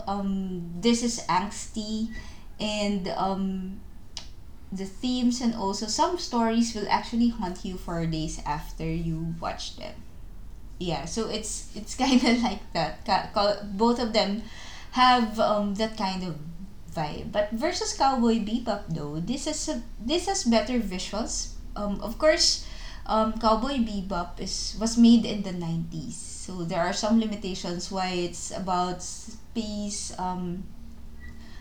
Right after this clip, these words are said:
like bounty hu-, hunters in space. Um, Samurai Champloo actually has better visuals. I think they already use some C G Is, and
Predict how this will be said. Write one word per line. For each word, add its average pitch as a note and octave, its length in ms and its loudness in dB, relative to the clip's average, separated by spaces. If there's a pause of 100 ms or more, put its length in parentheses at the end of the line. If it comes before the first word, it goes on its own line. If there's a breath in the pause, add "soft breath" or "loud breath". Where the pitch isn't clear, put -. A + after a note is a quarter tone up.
(100)
like G#3 240 2
bounty A#3 380 6
hu-, A3 420 0
hunters A#3 600 6
in G3 160 -2
space. - 720 -4 (420 loud breath)
Um, G3 920 2 (160)
Samurai A#3+ 440 4
Champloo G#3 600 -2
actually G3 480 -2
has F3 320 -4
better F3 300 -6
visuals. E3 680 -6
I G#3+ 60 -6
think A#3+ 260 2
they E3+ 160 0
already F#3+ 300 -4
use F#3+ 240 -6
some - 180 -6
C F3 240 -6
G E3+ 320 -8
Is, E3 720 -2
and D#3 580 -6